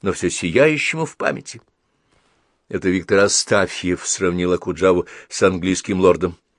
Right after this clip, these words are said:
добавив: «и материться, как лорд», имея в виду как крепость выражений, так и ироническую дистанцию при их произнесении.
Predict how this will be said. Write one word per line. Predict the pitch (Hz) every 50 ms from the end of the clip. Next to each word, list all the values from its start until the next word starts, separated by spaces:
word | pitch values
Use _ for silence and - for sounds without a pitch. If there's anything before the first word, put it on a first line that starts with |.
| _ _ _ _ _ _ _ _ _ _ -
добавив: | - 90 82 90 87 85 - -
«и | - 123
материться, | 127 135 117 - 117 113 101 104 113 123 120 - - - 135 117
как | - 117 104 -
лорд», | 104 101 101 98 95 - - - - _ _ _ _ _ _ _ _ _
имея | - - 87 92 92
в | 87
виду | 92 87 95
как | 85 95 - _ -
крепость | - - 107 107 107 101 87 - 98 - - -
выражений, | 113 98 95 90 85 95 101 95
так | 95 - 92 - - - - - - -
и | 101 101 101
ироническую | 98 98 98 101 104 - - - - 107 95
дистанцию | 87 87 101 92 - - - - 104 107 98 95 92 - - 101 90 - - - _
при | - 90 92
их | 90 -
произнесении. | - 101 90 80 92 90 - - - 107 110 113